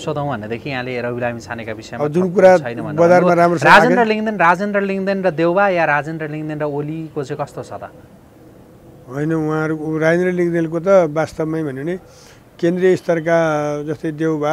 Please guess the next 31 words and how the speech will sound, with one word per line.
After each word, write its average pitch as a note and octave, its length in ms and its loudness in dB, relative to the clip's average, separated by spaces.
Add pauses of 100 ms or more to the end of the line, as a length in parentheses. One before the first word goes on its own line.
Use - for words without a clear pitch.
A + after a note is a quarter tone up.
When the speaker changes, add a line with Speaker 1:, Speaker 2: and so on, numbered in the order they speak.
(140)
Speaker 2:
ओली, D#3 320 -2
प्रचण्ड D3 440 -6 (440)
सबैसँग G3+ 480 0
मिल्ने F3 320 0
खालकै D#3 240 -4
कुरा C3 160 -8
छ A#2 80 -14
उहाँको B2 240 -14
कुरा A#2+ 160 -12
चाहिँ। C3+ 160 -10
अलि F3+ 80 -6
बलिया D#3 320 -2
छन्, C3 120 -14 (440)
किनभने D#3+ 160 -4
सबैसँग F3 480 -2
समन्वय D#3+ 440 -2
गर्न D3+ 200 -4
सक्ने D#3 240 -10
खालको C#3+ 240 -10
कुरा A#2+ 160 -14
छन् A2+ 160 -20
उहाँका। G#2+ 180 -20 (140)
Speaker 1:
अहँ। G2 200 -16 (600)
Speaker 2:
बजारमा F#3+ 380 6
आएको C3+ 160 -2
है, D#3 140 -6
फेरि D#3 180 -12
आधिकारिक D3+ 500 -4
थाहा - 120 -18
छैन। A#2+ 200 -20 (400)
Speaker 1:
अहँ। G#2+ 200 -14